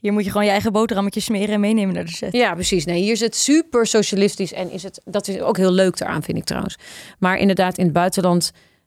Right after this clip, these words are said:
Speaker 2: ja, word je gepamperd. Maar je kan al snel natuurlijk denken: oh, dit gaat over, over mij, want ik ben heel belangrijk. Maar z-, ja, je hebt in principe, denk ik,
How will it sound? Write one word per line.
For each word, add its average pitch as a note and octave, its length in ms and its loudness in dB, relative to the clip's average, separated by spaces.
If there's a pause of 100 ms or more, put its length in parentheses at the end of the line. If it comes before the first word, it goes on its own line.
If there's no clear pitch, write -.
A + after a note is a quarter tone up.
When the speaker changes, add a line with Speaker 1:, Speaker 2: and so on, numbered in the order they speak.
(120)
Speaker 2:
ja, G#3 160 0
word G3+ 140 -2
je - 60 -4
gepamperd. A#3+ 600 0
Maar G3 80 2
je F#3+ 60 0
kan G#3 140 2
al G#3 60 2
snel A3 240 2
natuurlijk F3+ 280 -2
denken: E3 260 -2
oh, F#3 60 0
dit F#3 120 -2
gaat F#3 280 -2
over, E3+ 440 0 (160)
over E3 220 -4
mij, F3 360 0
want E3 140 -14
ik - 60 -18
ben E3+ 100 -2
heel F3 140 2
belangrijk. E3+ 580 0 (600)
Maar F3+ 200 -2
z-, F3 100 -10 (180)
ja, - 240 -2
je D#3 140 0
hebt E3+ 240 -2
in - 140 -4
principe, E3+ 440 -2 (360)
denk F3+ 220 -2
ik, - 180 0